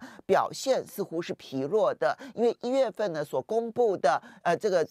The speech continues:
呃，上个礼拜四所公布的一月份的消费零售数字呢，它的成长是，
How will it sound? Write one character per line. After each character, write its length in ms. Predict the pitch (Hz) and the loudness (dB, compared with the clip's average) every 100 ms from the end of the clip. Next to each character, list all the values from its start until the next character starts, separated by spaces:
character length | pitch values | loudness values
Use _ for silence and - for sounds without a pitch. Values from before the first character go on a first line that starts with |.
| _ | _
呃， 160 | 151 135 | -2 0
上 200 | 262 220 | -2 -4
个 60 | |
礼 100 | 156 | -2
拜 220 | - 156 | 0 0
四 320 | 139 - - 135 | -2 -6 -6 -4
所 160 | 127 | -4
公 200 | 180 202 | -2 -2
布 120 | 214 | 0
的 120 | 202 151 | 2 0
一 100 | 202 | -2
月 180 | 247 226 | -2 -2
份 220 | 214 160 | -2 -2
的 120 | 139 | -2
消 240 | - 190 | 0 0
费 180 | 196 190 | 0 0
零 220 | 147 143 | -2 -4
售 260 | 156 - 170 | -4 -2 -2
数 320 | - 269 190 | -2 -2 -2
字 300 | - - 226 | -2 -2 0
呢， 180 | 160 170 - - - - | 0 -2 -4 -20 -20 -6
它 180 | - 208 | -2 2
的 200 | 180 143 | 2 0
成 380 | - - 156 220 | -6 -6 -6 -4
长 260 | 247 160 - - | -2 -2 -4 -12
是， 340 | - 185 170 | -10 -2 -2